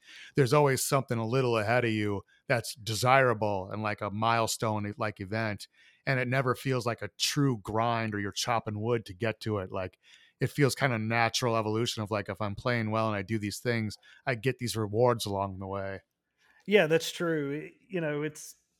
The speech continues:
Speaker 2: it's hard with pinball because there's always, if you're working your way to a wizard mode or something, you always have to do a little work to get there. But it's like,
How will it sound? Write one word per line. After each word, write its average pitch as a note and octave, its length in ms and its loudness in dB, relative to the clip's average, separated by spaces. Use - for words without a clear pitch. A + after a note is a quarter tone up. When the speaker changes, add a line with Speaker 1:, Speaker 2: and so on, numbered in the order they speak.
Speaker 2:
it's D#3+ 140 -6
hard A3 220 6
with D#3+ 140 0
pinball D3 500 2
because C3+ 340 -2
there's C3 220 -4
always, C3+ 840 -2
if D3 120 -2
you're D#3+ 120 4
working E3 320 6
your D3+ 100 2
way C#3 180 2
to D#3+ 120 0
a C3 40 -2
wizard C3 340 -2
mode B2+ 200 -2
or B2 60 -4
something, C3 600 -8
you E3 200 6
always F#3+ 240 8
have E3+ 100 4
to D3+ 80 -6
do D3 120 0
a C#3 40 2
little C#3 200 2
work C3+ 220 -2
to B2+ 100 -8
get C3+ 280 -6
there. A#2+ 260 -4
But B2+ 300 -4
it's - 140 -8
like, B2+ 340 -4